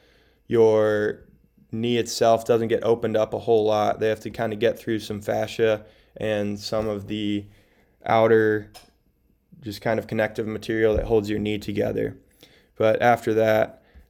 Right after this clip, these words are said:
they just drill the hole through your knee and then match them up, match the size.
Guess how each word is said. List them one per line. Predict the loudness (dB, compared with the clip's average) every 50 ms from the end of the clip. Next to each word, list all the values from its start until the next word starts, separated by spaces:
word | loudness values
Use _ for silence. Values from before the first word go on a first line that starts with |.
| _
they | -4 -4
just | 0 0 -2 -2 -2 -6 -8
drill | -2 2 4 6 6 6 6 4 2 0 -4 -10 _ _
the | -6 -4
hole | 0 2 4 4 4 4
through | 0 -2 -2 0 0 0
your | 0 0 2 2 2 2 0 0 -2 -4 -6 -10 -16 _ _ _ _ _ _ _ _ _ _ _ _ -20 -20 -20 -20 -20 _ -6
knee | -4 0 2 4 4 4 4 2 2 0 0 -2 -6 -12 -18 _ _ _ _ _ _ _ _ _ _ _ _ _ _ -8
and | -6 -6 0 0
then | 0 2 2 0 0 -2 -2 -4 -6 -6
match | -6 -4 -2 -2 -2 -2 -4 -4 -4
them | -2 0 2
up, | 2 2 2 0 -2 -8 -18 -20 _ -8
match | -4 -2 -2 -2 -2 -4
the | -6 -4
size. | -2 2 2 4 4 6 4 4 4 2 0 -2 -4 -10 -12 -14